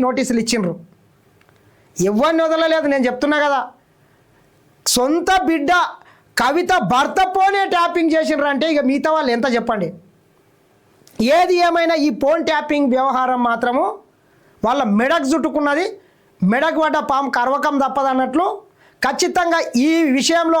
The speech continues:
అందరు జైలుకి వెళ్ళాల్సిందే. మీ అయ్యే జాగిర్ అన్నట్లు ఇక మేమే సామంత ప్రభువులం, ఈ సంస్థానాన్ని రెండు వందల సంవత్సరాలు నిజాం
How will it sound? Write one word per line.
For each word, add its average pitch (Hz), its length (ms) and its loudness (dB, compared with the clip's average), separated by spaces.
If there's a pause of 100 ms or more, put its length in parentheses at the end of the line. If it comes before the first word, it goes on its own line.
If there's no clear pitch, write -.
(120)
అందరు 330 480 0
జైలుకి 277 300 0
వెళ్ళాల్సిందే. 247 600 0 (500)
మీ 214 100 0 (120)
అయ్యే 277 160 2 (100)
జాగిర్ 285 320 0
అన్నట్లు 277 360 -2 (1900)
ఇక 240 60 2 (140)
మేమే 320 280 2 (100)
సామంత 302 360 0 (140)
ప్రభువులం, 285 420 0 (600)
ఈ 226 100 2 (120)
సంస్థానాన్ని 302 640 0
రెండు 254 180 0
వందల 302 260 0
సంవత్సరాలు 277 480 0
నిజాం 285 240 0